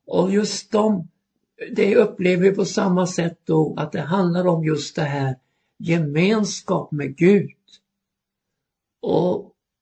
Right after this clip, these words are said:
och det är ju så underbart det här, att vi som, som var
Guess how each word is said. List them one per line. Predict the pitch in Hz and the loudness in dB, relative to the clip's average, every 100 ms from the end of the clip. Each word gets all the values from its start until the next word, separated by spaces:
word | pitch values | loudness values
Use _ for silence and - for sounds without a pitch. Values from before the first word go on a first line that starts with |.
| - | -2
och | 190 175 | 0 2
det | 220 233 220 | 4 6 6
är | 214 196 | 6 4
ju | 196 202 | 4 2
så | - 214 | 2 2
underbart | 220 214 214 170 160 160 180 214 - - | 6 6 6 2 0 2 2 0 -2 -4
det | 180 | -2
här, | 147 135 135 _ _ _ _ _ _ - | -2 -2 -6 _ _ _ _ _ _ -4
att | 185 196 | -4 -2
vi | 165 190 202 | -4 0 0
som, | 180 - 185 185 - _ _ _ _ _ _ _ _ - | -2 0 2 2 -2 _ _ _ _ _ _ _ _ -8
som | 185 180 | -2 0
var | 170 165 170 175 | 2 2 2 -2